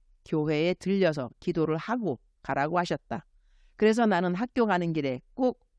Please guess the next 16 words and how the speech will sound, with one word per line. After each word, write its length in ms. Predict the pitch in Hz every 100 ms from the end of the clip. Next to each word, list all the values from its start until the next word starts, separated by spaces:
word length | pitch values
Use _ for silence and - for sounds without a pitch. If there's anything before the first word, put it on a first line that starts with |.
| _
교회에 360 | - 151 156 151
들려서 500 | 170 170 147 143 135
가지런히 720 | - 117 139 147 147 170 214 -
무릎을 400 | 151 156 165 175
꿇고 480 | - 254 - 196 123 _ - _
기도를 400 | - 160 156 143
드리고 540 | - 180 185 147 208 - _ _
학교 360 | - 269 - 214
등교를 500 | - 165 147 139 165
하곤 240 | 180 175
했다. 380 | 180 - 139 123 _ _ _ _ _ _ _ - _ _ - _ _ - _ _ _
그때 300 | - - 226
내가 240 | 190 190
다니던 380 | 190 170 160 165
교회는 360 | 156 139 151 147
개척교회였는데 1300 | - 147 - 156 - 139 135 139 131 131 139 147